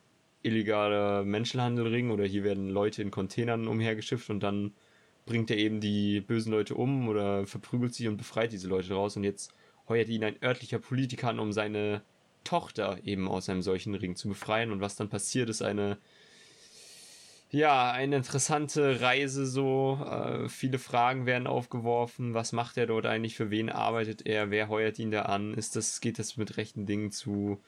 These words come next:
Was spielt seine Vergangenheit für eine Rolle? Was ist er überhaupt eigentlich für ein Mensch? Weil, äh, dann gibt's noch eine,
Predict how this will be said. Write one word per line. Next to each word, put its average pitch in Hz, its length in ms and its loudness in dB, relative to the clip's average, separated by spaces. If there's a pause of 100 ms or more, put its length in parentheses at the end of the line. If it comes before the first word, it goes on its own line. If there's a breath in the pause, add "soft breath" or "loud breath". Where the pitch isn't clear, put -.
(600 loud breath)
Was 113 540 -4
spielt 117 300 0
seine 113 240 0
Vergangenheit 107 580 0
für - 140 -6
eine 104 100 0
Rolle? 98 840 0
Was 107 380 -6
ist 110 120 -6
er 110 140 2
überhaupt 101 300 0
eigentlich 104 200 -4
für - 100 -2
ein 101 60 0
Mensch? 98 540 -2 (640 soft breath)
Weil, 104 200 0
äh, - 340 -4
dann 113 200 -2
gibt's 113 160 -2
noch 113 120 -2
eine, 110 400 0